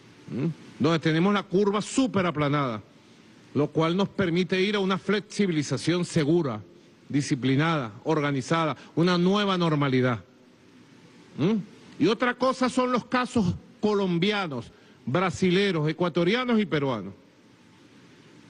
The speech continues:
que detectamos al pasar la frontera y ahí se quedan en la frontera.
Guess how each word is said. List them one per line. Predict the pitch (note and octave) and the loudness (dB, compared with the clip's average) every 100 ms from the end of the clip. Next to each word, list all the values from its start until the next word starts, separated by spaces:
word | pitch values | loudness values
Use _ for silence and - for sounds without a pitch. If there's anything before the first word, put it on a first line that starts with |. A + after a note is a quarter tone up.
| - - - - - - | -20 -20 -20 -20 -20 -6
que | F3+ | -2
detectamos | F#3 F3+ F3+ - G#3+ B3 C4 - G#3+ | 0 -2 -4 -2 -2 0 -2 -2 -2
al | G3+ | -2
pasar | - E3+ A3 A3+ | -2 -2 0 0
la | A#3+ | 0
frontera | A#3 A3 C4 C4+ C4 | 2 0 2 0 0
y | G3+ | 0
ahí | F#3+ G#3+ | 2 0
se | G3+ A3+ | 0 0
quedan | G3+ G3 F3 | 0 2 0
en | D#3+ | -2
la | C#3+ | -2
frontera. | C#3 A2 F#2+ | -2 -2 -4